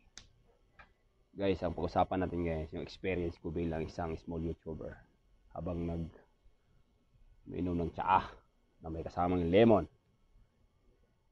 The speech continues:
Whew. Alam nyo, guys, alam ko dami makakarelate dito, eh. Dahil, siyempre, small YouTuber, parang ako. Akala ko dati, guys,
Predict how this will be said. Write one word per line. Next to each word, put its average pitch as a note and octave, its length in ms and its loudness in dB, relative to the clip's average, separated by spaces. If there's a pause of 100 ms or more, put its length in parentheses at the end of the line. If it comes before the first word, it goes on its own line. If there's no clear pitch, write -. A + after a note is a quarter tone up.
(220)
Whew. E4 240 0 (800)
Alam B2 80 2
nyo, A#2+ 80 6
guys, E2+ 240 2 (480)
alam G#2 160 -2
ko C3 80 4
dami A2 240 12
makakarelate F2+ 560 6
dito, D2+ 320 -10
eh. - 80 -18 (540)
Dahil, F2+ 400 -2 (640)
siyempre, - 480 0
small A2+ 240 2
YouTuber, C#3 400 4
parang C3+ 240 0
ako. G2+ 240 2 (1800)
Akala B2+ 240 8
ko C3 80 10
dati, A2 240 10
guys, E2 240 2